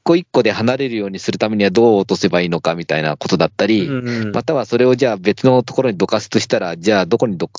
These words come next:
Speaker 1: どうどかして、次はどれを待てばいいのかっていうところとかっていうのをですね、考えなきゃいけないっていうのは意外と大変ですね。
Speaker 2: なるほど。
Speaker 1: はい。
Speaker 2: い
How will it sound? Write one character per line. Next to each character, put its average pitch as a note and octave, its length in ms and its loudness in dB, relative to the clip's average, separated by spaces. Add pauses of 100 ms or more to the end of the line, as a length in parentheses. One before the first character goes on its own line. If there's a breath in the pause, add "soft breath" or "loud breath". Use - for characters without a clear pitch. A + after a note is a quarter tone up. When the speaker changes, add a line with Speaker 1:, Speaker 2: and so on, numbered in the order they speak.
Speaker 1:
ど B2 220 2
う - 20 4
ど F2+ 100 -2
か E2 140 -2
し - 60 -12
て、 E2 340 0 (340 loud breath)
次 B2 220 4
は G2 80 2
ど A#2+ 140 0
れ C3+ 80 2
を G2 60 0
待 E2+ 140 -6
て F#2+ 80 -4
ば E2+ 120 0
い E2 40 -2
い - 20 -6
の D#2+ 100 -6
か - 100 -2
っ - 40 -2
て - 140 -4
い D2+ 40 0
う - 20 0
と E2 100 -4
こ - 80 -2
ろ D#2 140 2
と - 80 -14
か - 80 -4
っ G2+ 40 -2
て - 140 -2
い D#3 40 2
う - 20 -2
の A2+ 100 0
を E2+ 80 -2
で D#2 80 -6
す - 100 -10
ね、 G2+ 60 -2
考 F#2+ 120 -2 (120)
え F#2 60 0
な D#2+ 100 -2
き - 60 -12
ゃ - 40 -2
い - 40 -6
け D#2 80 -2
な - 60 0
い - 40 -2
っ - 20 -16
て - 120 -2
い A2+ 40 4
う A2 40 4
の F#2+ 60 4
は D#2+ 100 0
意 E2 60 -2
外 E2+ 180 0
と D2+ 220 0 (420 loud breath)
大 F2 180 -4
変 E2 160 -6
で D#2+ 80 -2
す D2+ 140 -8
ね。 D2 260 -6 (400)
Speaker 2:
な F2+ 180 -8
る F2+ 120 -6
ほ E2+ 260 -8
ど。 D#2+ 380 -6 (440)
Speaker 1:
は - 120 -2
い。 D2 140 -2
Speaker 2:
い - 100 -12